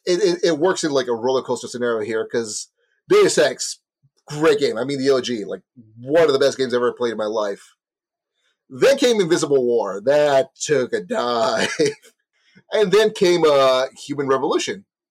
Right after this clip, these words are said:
I adore Human Revolution. I really do. And then Mankind Divided. Ugh. Didn't, didn't hate it. Don't get me wrong. It's not the worst game I've ever played, but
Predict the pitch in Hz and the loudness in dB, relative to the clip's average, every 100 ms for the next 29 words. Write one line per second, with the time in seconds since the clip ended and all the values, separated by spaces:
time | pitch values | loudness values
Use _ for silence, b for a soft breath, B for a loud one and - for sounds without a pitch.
0 | _ 147 156 156 - - 147 139 120 131 | _ -2 0 0 -4 -4 2 2 0 -4
1 | 120 110 98 107 131 - - - 110 123 | -4 -4 -2 -4 -4 -8 -10 -8 -4 -2
2 | 113 104 127 92 - _ _ _ _ _ | -4 -2 -4 -4 -10 _ _ _ _ _
3 | _ _ 170 160 160 151 139 135 120 104 | _ _ 2 4 4 2 0 0 -2 -6
4 | 85 - _ - 127 110 B B B _ | -8 -12 _ -6 -4 -4 B B B _
5 | _ _ 160 254 240 196 160 269 185 - | _ _ -6 -4 -4 -8 -6 -4 -2 0
6 | 143 143 147 - 180 175 147 120 113 120 | 0 0 -4 -4 -4 -2 -2 0 0 0
7 | 127 202 165 120 131 131 127 117 113 107 | 0 0 -2 -2 -4 -2 -4 -2 -4 -4
8 | 113 113 113 | -6 -4 -6